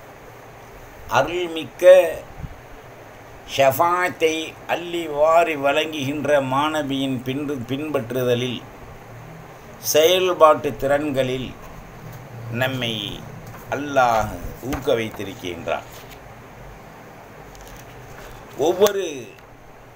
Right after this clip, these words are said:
நிலையும் இஸ்லாத்தில் சிந்திக்க வேண்டிய மணிமுத்தான சொற்களாக அமைந்திருக்கின்றது. இஸ்லாத்திலே பிறந்த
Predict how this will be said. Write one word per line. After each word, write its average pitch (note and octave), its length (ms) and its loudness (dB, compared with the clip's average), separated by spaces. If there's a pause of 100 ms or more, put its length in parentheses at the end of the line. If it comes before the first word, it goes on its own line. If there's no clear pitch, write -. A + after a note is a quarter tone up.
(1300)
நிலையும் D3 460 0 (1700)
இஸ்லாத்தில் C#3+ 640 2
சிந்திக்க D3 340 -6 (140)
வேண்டிய A2+ 320 -4 (1120)
மணிமுத்தான C#3+ 760 -2 (100)
சொற்களாக A#2+ 500 0 (160)
அமைந்திருக்கின்றது. F2+ 920 -8 (1400)
இஸ்லாத்திலே F#3+ 580 0 (100)
பிறந்த E3 320 4